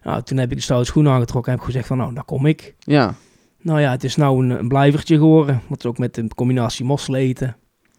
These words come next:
Speaker 2: Ja, dat gaan we van het jaar weer doen, hoor.
Speaker 1: Volgend jaar.
Speaker 2: Oh, volgend jaar. Ja. <laughs> Nee, dat is leuk, lekker.
Speaker 1: Ja,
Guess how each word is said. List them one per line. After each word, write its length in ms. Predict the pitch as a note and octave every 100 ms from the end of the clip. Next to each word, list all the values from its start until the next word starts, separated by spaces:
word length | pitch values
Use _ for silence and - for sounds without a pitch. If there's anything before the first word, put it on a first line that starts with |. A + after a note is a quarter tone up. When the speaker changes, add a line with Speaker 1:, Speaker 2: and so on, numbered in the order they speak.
| _
Speaker 2:
Ja, 200 | - G#3
dat 100 | A3
gaan 100 | C4+ A#3
we 40 |
van 100 | A3+
het 80 | A#3
jaar 160 | A#3+
weer 160 | A#3 G3
doen, 120 | D3
hoor. 140 | E3 D4
Speaker 1:
Volgend 300 | - C3 B2+
jaar. 200 | B2 B2+
Speaker 2:
Oh, 80 | G3
volgend 260 | G#3 E3+ C#3+
jaar. 260 | B2 A#2+
Ja. 100 | E3 - C5+ - - - - -
<laughs> 260 | - C#4 - C#4+ - - - - - - - -
Nee, 160 | B2 C#3+
dat 100 | E3
is 80 |
leuk, 260 | D#3 G#3+ F3+
lekker. 340 | D#3 G3 C3 -
Speaker 1:
Ja, 280 | F3+ G3